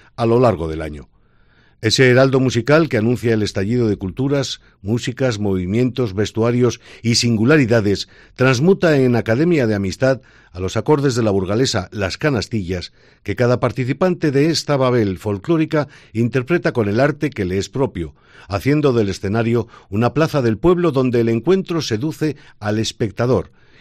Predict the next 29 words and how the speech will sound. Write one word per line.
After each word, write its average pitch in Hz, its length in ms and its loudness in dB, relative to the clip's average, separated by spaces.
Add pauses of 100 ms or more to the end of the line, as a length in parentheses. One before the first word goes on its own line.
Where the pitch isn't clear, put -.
y 98 80 -2
le 110 140 2
acomoda 143 500 2
en 104 140 2
los 95 160 -2
inicios 110 480 -4
de 98 120 -2
esta 95 300 -6
aventura. 95 560 -4 (640)
Canastilla 113 600 -2
de 104 100 0
Pernambuco, 101 800 -4
de 90 140 -6
Seúl, 110 580 -4 (180)
de 87 140 -12
Galicia. 98 640 -6 (720)
Es 120 180 0
la 151 80 4
seña 160 380 2
de 120 160 2
identidad, 110 640 0 (260)
una 139 260 0
de 95 140 0
ellas, 113 400 0 (320)
del 90 160 -8
Festival 151 640 0
Internacional 104 800 -4
de 110 100 -2
Folclore, 131 520 -2